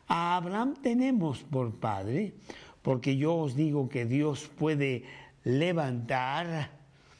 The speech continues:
hijos a Abraham aún de estas piedras. No, no basta tener una religión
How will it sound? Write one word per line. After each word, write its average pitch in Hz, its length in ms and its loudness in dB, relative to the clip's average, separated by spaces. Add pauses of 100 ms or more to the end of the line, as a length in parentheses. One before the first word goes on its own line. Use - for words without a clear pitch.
(920)
hijos 151 680 2
a 123 260 0
Abraham 156 600 0 (380)
aún 156 420 2
de 151 140 2
estas 120 420 -6
piedras. 113 1120 -2
No, 175 420 2
no 156 200 0
basta 165 760 -2 (380)
tener 143 320 2
una 139 340 0
religión 123 880 -2